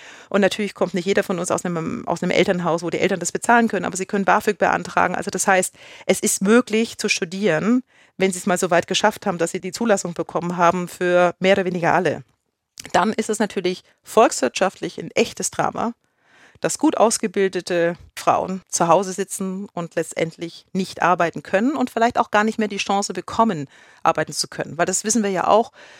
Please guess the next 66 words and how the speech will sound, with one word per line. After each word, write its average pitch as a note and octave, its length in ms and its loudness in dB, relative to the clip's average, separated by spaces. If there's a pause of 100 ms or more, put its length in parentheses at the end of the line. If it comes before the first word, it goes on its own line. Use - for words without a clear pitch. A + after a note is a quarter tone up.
(140)
da F#3+ 80 0
ist - 240 -4
Deutschland F#3 420 0
nicht C#4 180 2
so A3+ 120 -4
flexibel G3 460 -8
wie F#3 100 -10
zum F#3 120 -10
Beispiel F3 260 -4
der - 120 -10
U-S-Markt. F#3 720 -2
Wenn E3+ 100 -6
sie F3+ 140 -4
einfach F3 260 -2
mal F3 100 0
ein E3 60 -4
paar - 220 0
Jahre F3 200 -2
Pause A#3 280 2
gemacht F#3+ 260 -4
haben, F#3 80 -2
dann F3+ 100 -2
müssen G#3 160 -2
sie F#3+ 120 -2
immer D4 160 4
erklären, G#3+ 400 0
wieso F3+ 160 0
waren G3+ 140 2
sie A#3 100 -2
denn G#3 140 -2
jetzt - 200 -2
zu F#3 100 -2
Hause? G#3+ 300 2 (400)
Ja, G3+ 200 4
anstatt G#3 340 2
mal G3 80 0
zu G3+ 100 -4
sagen, G3 380 4
ist - 180 -2
doch F#3+ 100 4
jetzt F#3 160 -2
wurscht, A#3+ 320 2
da E3 60 -4
waren E3 160 2
wir G3 100 2
mal F3+ 100 0
halt F3 120 2
mal F#3 80 2
fünf G3+ 220 -2
Jahre F#3+ 200 4
zu E3+ 140 -2
Hause A3 300 2
oder F3 160 -2
wie F3+ 80 -10
viel F#3 160 -2
auch E3 100 -2
immer. A3 220 2
Deshalb G3 260 0
kann G3+ 140 0
man F#3 80 -2
ja E3+ 80 2
trotzdem G3 300 -4
noch F3 100 -6
mal D#3 160 -6
was D3 120 -8
mitbringen. C#3 380 -12